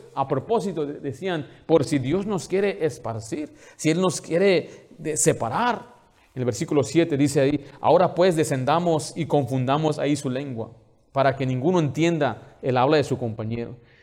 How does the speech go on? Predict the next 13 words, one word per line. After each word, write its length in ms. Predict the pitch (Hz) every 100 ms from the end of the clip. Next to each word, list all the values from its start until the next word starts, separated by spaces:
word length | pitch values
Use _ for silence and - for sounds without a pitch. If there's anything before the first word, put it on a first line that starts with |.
| _ _ -
Así 320 | 131 - 196
los 180 | 180 -
esparció 720 | 151 - 127 117 - - 151
Jehová 440 | 156 139 123 143 156
desde 260 | 139 123 120
ahí 220 | 127 160
sobre 240 | 151 131
la 100 | 120
faz 260 | 113 127 135
de 100 | 143
toda 180 | 135 135
la 180 | 120
tierra, 340 | 117 180 139